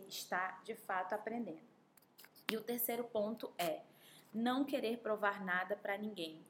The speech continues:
Meu maior tesão é me experimentar.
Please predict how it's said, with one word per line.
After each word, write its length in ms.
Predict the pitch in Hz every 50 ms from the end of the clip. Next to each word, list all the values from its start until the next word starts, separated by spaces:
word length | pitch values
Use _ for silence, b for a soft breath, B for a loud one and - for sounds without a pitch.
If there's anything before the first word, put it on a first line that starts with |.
| - -
Meu 240 | - 190 196 202 208
maior 580 | 208 214 202 196 190 190 190 196 226 233 - - -
tesão 600 | 262 269 262 208 185 185 180 180 180 180 196 - -
é 100 | 196 202
me 140 | 208 208 202
experimentar. 920 | 208 - - - 208 202 202 208 208 208 208 - 180 151 - - - -